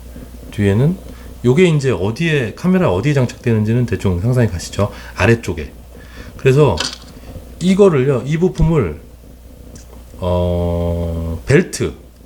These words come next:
벨트에 끼우고 요거를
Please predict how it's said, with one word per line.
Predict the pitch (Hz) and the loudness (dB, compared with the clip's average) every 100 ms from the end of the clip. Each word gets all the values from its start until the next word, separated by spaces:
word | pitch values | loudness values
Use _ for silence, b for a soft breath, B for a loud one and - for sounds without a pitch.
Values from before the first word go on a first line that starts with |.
| - - - - | -20 -20 -20 -6
벨트에 | - 151 175 202 180 - | 2 2 2 4 2 2
끼우고 | 160 139 156 214 - - - - - - - - - - - - - | -4 0 2 2 0 -8 -20 -20 -20 -20 -20 -20 -20 -20 -20 -20 -2
요거를 | 147 175 214 175 85 | 2 6 6 6 2